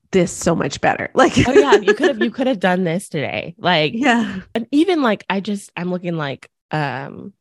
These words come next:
Speaker 2: uh, an exhausted pigeon right now 'cause I just,
Speaker 1: Mm.
Speaker 2: I just was on my treadmill.
Speaker 1: <laughs>
Speaker 2: And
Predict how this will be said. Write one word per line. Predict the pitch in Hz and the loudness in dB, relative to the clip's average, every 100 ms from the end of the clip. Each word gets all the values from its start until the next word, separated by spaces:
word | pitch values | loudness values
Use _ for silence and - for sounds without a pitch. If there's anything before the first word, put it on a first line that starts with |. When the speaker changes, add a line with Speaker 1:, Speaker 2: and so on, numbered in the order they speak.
| _ | _
Speaker 2:
uh, | 143 139 139 - 214 _ | -8 -8 -10 -14 -18 _
an | 180 | -8
exhausted | 165 156 147 - 151 | -6 -6 -8 -10 -12
pigeon | - 156 147 139 | -6 -6 -4 -10
right | 107 | -12
now | - 107 | -14 -16
'cause | - | -10
I | 147 | -10
just, | 143 160 - | -8 -8 -8
Speaker 1:
Mm. | 143 - | -12 -10
Speaker 2:
I | 170 | -6
just | 170 165 - | -4 -4 -4
was | 151 | -4
on | 143 | -4
my | |
treadmill. | - 143 - 147 165 _ _ _ | -6 -8 -8 -10 -12 _ _ _
Speaker 1:
<laughs> | - 175 170 | -14 -8 -2
Speaker 2:
And | 180 175 170 165 165 165 | 0 0 -2 -4 -6 -8